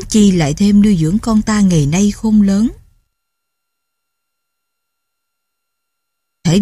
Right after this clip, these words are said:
Vân quỳ lại tạ ơn rồi tâu rằng, "Nô tỳ vì cứu chúa nên mới thất thân với tướng sở bấy lâu. Chiếu theo luật nước thì muốn thác cũng không hài tội. Giả chăng người xưa có nói, liệt nữ bất giá nhị phu,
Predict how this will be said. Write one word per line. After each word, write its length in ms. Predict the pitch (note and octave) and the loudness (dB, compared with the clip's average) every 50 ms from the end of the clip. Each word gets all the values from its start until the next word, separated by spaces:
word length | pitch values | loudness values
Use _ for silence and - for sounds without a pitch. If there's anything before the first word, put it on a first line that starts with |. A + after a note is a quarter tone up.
| G3 | 2
Vân 260 | G#3 G3 F#3 F3+ E3+ D#3+ | 2 2 4 2 2 2
quỳ 120 | E3+ D#3 C#3+ | 2 0 0
lại 220 | C#3 C#3+ D3 D3+ - | 0 -2 -2 -4 -2
tạ 160 | D#3 D3 D3+ | -4 -4 -4
ơn 380 | D#3 - E3 G3 F#3+ F#3+ F#3+ F3+ | -4 -2 -2 -2 0 0 0 -2
rồi 220 | E3+ - E3 D#3 | -2 -2 -4 -2
tâu 200 | - F3+ G3 G3 | -2 -2 -2 -2
rằng, 380 | F3+ E3+ F3+ D#3+ D#3 D3 C#3+ D3 - - _ _ _ _ _ _ _ _ _ _ _ _ _ _ _ - | -2 -2 0 0 0 0 -2 -6 -10 -14 _ _ _ _ _ _ _ _ _ _ _ _ _ _ _ -2
"Nô 220 | G3+ G3 G#3+ G3+ | 0 2 2 0
tỳ 300 | G3 - E3+ D3+ C#3+ C#3 | 0 0 0 0 -2 -4
vì 260 | D#3 E3 D#3 D3+ C#3+ - | -4 -2 -2 -2 -2 -2
cứu 160 | - G3 A#3 B3 | -2 -2 -2 -2
chúa 320 | - A3 G#3 G#3 A3+ C4+ D#4 - - _ _ _ _ - | 0 0 0 0 -2 -4 -8 -12 -20 _ _ _ _ -2
nên 300 | G3 F#3+ G3 F#3+ F3+ F3+ | 0 0 2 2 0 0
mới 120 | G3 A3+ | -2 -2
thất 240 | A#3 D4 D#4 - - | -4 -6 -8 -6 -4
thân 260 | - G#3+ G#3 G3 G3 | -2 0 2 2 2
với 100 | G#3+ B3 | 0 -2
tướng 160 | - C#4 C4+ | -4 -6 -4
sở 260 | - - - C3+ C#3+ | -2 -2 -2 -2 -2
bấy 180 | E3+ G3 A#3 B3+ | -2 -2 -2 -2
lâu. 340 | B3+ A#3 A3 G#3 G3+ G3 F#3 - - - _ _ _ _ _ _ _ | -2 -2 -2 -2 -2 -2 -4 -8 -12 -20 _ _ _ _ _ _ _
Chiếu 160 | - G#3+ C4 | -2 -2 -2
theo 160 | D4 - B3 G#3 | -2 -2 -2 -2
luật 260 | F#3 D3 C3+ - - | -2 -2 -4 -4 -2
nước 220 | F3+ G#3+ B3+ - - - | -2 -2 -2 -4 -10 -6
thì 140 | - F3+ C#3 | -4 -2 -2
muốn 240 | B2+ C#3 D3+ F3 E3+ | -2 -2 -4 -4 -4
thác 260 | G3 G#3 B3 C#4 - | -4 -6 -6 -6 -6
cũng 200 | - D#3 D3 G3 | -6 -6 -6 -6
không 220 | - - A#3+ A3 | -4 -2 -2 0
hài 220 | G3+ F#3+ E3+ C#3+ B2+ | 0 0 0 -2 -2
tội. 400 | - - C#3+ C3+ C3+ C#3+ D#3 G3 - _ _ _ _ _ _ _ _ _ - | -4 -4 -4 -4 -2 -4 -4 -6 -12 _ _ _ _ _ _ _ _ _ -6
Giả 200 | D#3+ D3+ E3 G3 | -2 -2 -2 -2
chăng 400 | - - G3 F#3 F3 F3 E3+ D#3+ | -2 -2 -2 0 0 0 0 0
người 240 | E3 D#3+ C#3+ C3 | 0 0 0 0
xưa 240 | B2+ - - - G3+ | -2 -2 -2 -2 -2
có 140 | G3+ - A3+ | -2 0 0
nói, 400 | A3 G3 F3+ F3 F#3 G#3+ C#4 - - _ _ _ _ _ _ _ | 0 0 0 -2 -4 -6 -6 -10 -14 _ _ _ _ _ _ _
liệt 300 | - F3 E3 D3+ B2+ - | -2 0 0 0 0 -2
nữ 200 | D3+ C#3+ C3+ C#3+ | -4 -4 -4 -4
bất 220 | E3 G3 B3+ - - | -4 -4 -4 -2 -2
giá 160 | G#3 A3 B3+ | -2 -2 0
nhị 260 | C#4+ C4 F#3 C3 C#3 | 2 2 0 0 -2
phu, 400 | D#3 - - G3+ G3 G3 F#3+ F#3+ | -6 -6 -4 -2 -2 -2 -2 -4